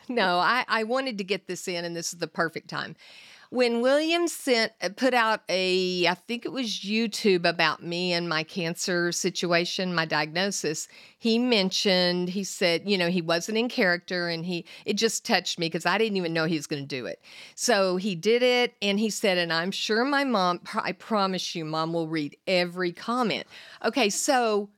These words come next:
he was right, but I sent him a text when I saw that and quit crying, and I sent him a text, and I said, not only will I read every comment, but I will respond to every comment.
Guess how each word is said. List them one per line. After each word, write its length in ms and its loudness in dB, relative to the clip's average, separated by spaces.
he 300 -2
was 300 2
right, 580 0
but 140 2
I 160 2
sent 280 -4
him 140 -2
a 80 0
text 580 -4
when 180 2
I 100 6
saw 460 0
that 200 -2
and 140 -4
quit 240 -4
crying, 600 -2
and 140 0
I 100 4
sent 320 0
him 120 2
a 60 2
text, 440 0
and 100 -4
I 220 4
said, 460 0
not 300 4
only 260 0
will 220 2
I 100 2
read 320 0
every 220 0
comment, 420 -6
but 240 -6
I 180 4
will 200 0
respond 640 -2
to 60 -6
every 260 -4
comment. 680 -10